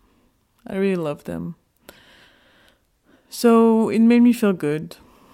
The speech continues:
and I didn't drink much. I didn't go crazy. I didn't, you know, like, I was just so happy to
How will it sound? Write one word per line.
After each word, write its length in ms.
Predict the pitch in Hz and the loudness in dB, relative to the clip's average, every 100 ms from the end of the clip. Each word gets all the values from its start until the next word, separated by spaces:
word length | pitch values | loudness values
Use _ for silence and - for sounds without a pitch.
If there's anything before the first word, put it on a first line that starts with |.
| _ - - | _ -12 -6
and 160 | 185 | -2
I 80 | 180 | -2
didn't 320 | 185 277 254 | -2 2 2
drink 340 | - 160 170 175 | 0 -6 -8 -6
much. 440 | 160 165 170 - | -4 -6 -8 -10
I 100 | - | -8
didn't 260 | 180 185 180 | -4 -4 -4
go 160 | 170 | -6
crazy. 720 | - - 143 170 165 160 160 | -10 -10 -8 -8 -8 -10 -10
I 200 | 160 156 | -10 -12
didn't, 420 | 156 165 170 165 - | -10 -10 -8 -10 -8
you 120 | 170 | -8
know, 180 | 170 175 | -8 -8
like, 460 | - 165 185 - _ _ _ _ - | -10 -10 -14 -20 _ _ _ _ -8
I 60 | 202 | -4
was 160 | 196 | -4
just 200 | 185 220 | -2 -4
so 180 | - 190 | -2 -4
happy 380 | 185 165 170 185 | -4 -6 -8 -12
to 300 | 180 - 175 | -12 -14 -16